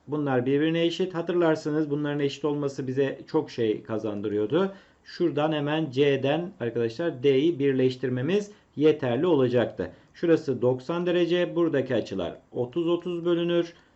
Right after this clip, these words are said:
Buradaki açı altmış derece. Buradaki açı aynı şekilde altmış derece. İki iç açının toplamından burası yetmiş beş derece. Şurası da yetmiş beş derecedir.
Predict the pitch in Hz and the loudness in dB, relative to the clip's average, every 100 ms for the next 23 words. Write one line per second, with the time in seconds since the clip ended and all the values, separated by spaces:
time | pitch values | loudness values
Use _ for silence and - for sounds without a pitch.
0 | _ - 170 160 156 143 117 - 101 - | _ 2 4 6 4 4 0 0 -8 -4
1 | 139 139 180 165 - 170 165 165 170 156 | -4 -4 -6 -6 -2 0 2 2 2 2
2 | 165 156 135 127 101 110 - 147 147 127 | 0 2 0 0 -2 -4 -4 -4 -4 -4
3 | 110 101 95 90 - 135 139 175 165 180 | -4 -4 -4 -6 -6 -6 -6 -6 -6 2
4 | 165 156 170 170 160 170 165 165 151 151 | 2 4 2 0 -4 0 0 2 -2 -2
5 | 143 135 135 - 131 123 113 104 104 110 | -6 -4 -6 -2 -4 -2 -2 -2 0 0
6 | 107 101 117 131 160 - 175 175 175 170 | -2 -2 -2 -2 -8 -4 -4 -2 -2 0
7 | 165 175 175 - _ - 165 127 127 139 | 0 -2 -2 -14 _ -2 0 0 -2 0
8 | 165 156 135 135 - 127 - 160 175 170 | 2 2 0 -2 -4 -8 -2 0 0 -2
9 | - 139 120 101 95 82 | -8 -2 0 2 0 -4